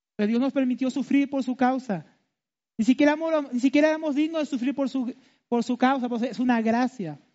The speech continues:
Pero como ciudadanos del reino, sufrimos por nuestro rey, quien sufrió primero por nosotros.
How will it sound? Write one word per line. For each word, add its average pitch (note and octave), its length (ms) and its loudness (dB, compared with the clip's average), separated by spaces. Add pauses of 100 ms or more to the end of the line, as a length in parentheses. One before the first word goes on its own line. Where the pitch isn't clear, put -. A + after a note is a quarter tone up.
(680)
Pero C4+ 180 4
como C4+ 260 0
ciudadanos C4 380 0
del D4 160 4
reino, C#4+ 400 0
sufrimos D4+ 600 0
por C#4 120 -2
nuestro B3 320 -2
rey, B3 480 0 (720)
quien C4+ 220 6
sufrió C#4 380 -2
primero C#4 400 2
por C#4 160 -2
nosotros. B3+ 720 -4